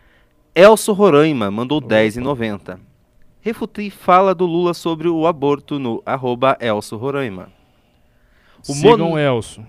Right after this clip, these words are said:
Speaker 1: É, é real, sigam o Elcio. Brabo. Monarque Duval mandou dez reais.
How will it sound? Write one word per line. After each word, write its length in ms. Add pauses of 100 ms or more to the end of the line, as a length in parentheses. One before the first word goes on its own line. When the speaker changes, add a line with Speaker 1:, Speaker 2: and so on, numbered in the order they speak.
(840)
Speaker 1:
É, 300
é 60
real, 400
sigam 360
o 60
Elcio. 380
Brabo. 520 (840)
Monarque 500
Duval 380
mandou 240
dez 320
reais. 540